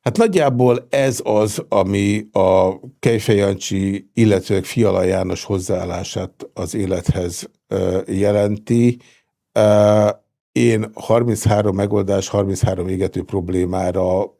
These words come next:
abazon belül mindig a benne lévő személyeknek a, az oldaláról közelíteném meg a problémát. Ez már az én személyemből adódik, és ez most már így is fog maradni.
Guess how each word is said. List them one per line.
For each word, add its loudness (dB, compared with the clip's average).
abazon 0
belül 2
mindig 0
a 0
benne 0
lévő -2
személyeknek -4
a, -4
az -10
oldaláról -2
közelíteném -4
meg -4
a -6
problémát. -2
Ez 0
már -2
az -6
én -2
személyemből -6
adódik, -2
és -8
ez -4
most -10
már -8
így -8
is -10
fog -10
maradni. -8